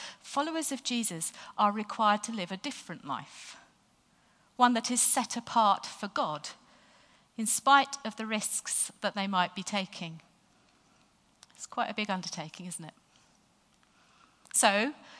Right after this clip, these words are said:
in order to be different, they are to bless those who persecute them. He quotes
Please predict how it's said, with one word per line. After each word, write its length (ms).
in 140
order 180
to 120
be 100
different, 460
they 120
are 100
to 140
bless 720
those 400
who 140
persecute 640
them. 180
He 100
quotes 520